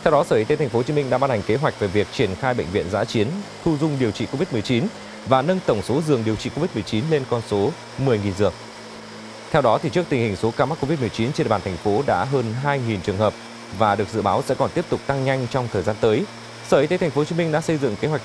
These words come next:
bổ sung các bệnh viện dã chiến chuyên thu dung điều trị covid mười chín không có triệu chứng hoặc chỉ có triệu chứng nhẹ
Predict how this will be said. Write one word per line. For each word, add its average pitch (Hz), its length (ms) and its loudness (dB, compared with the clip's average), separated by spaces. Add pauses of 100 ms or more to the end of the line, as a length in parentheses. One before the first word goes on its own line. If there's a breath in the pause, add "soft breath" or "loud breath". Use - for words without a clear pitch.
bổ 92 140 2
sung 135 200 -2
các 170 100 0
bệnh 147 160 -2
viện 90 200 0
dã 113 140 2
chiến 123 240 0 (460)
chuyên 175 160 2
thu 165 120 0
dung 160 220 0
điều 127 140 2
trị 104 200 -2
covid 160 200 0
mười 110 100 0
chín 113 260 -2
không 139 200 -2
có 120 100 0
triệu - 140 -4
chứng 113 260 0 (360)
hoặc 117 160 4
chỉ 107 120 -2
có 120 100 2
triệu 120 160 0
chứng 123 240 -2
nhẹ 139 180 2